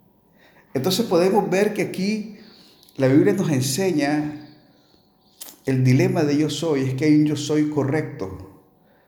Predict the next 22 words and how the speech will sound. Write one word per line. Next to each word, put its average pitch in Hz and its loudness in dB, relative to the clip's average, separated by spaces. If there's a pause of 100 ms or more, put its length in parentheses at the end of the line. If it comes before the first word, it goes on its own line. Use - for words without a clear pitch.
(220)
y 127 2
hay 127 8
un 135 2
yo 131 0
soy 131 0
equivocado. 113 -2 (1900)
Hay 127 2
dos 170 0
yo 117 -4
soy. 80 -8 (1040)
El 117 -2
yo 113 0
soy 117 -2
correcto 117 -2
piensa 107 -6
con 95 -6
fe, 110 -6 (1300)
habla 110 0
esperanza, 95 -4 (1200)
vive 117 0
por - -6
fe. - -12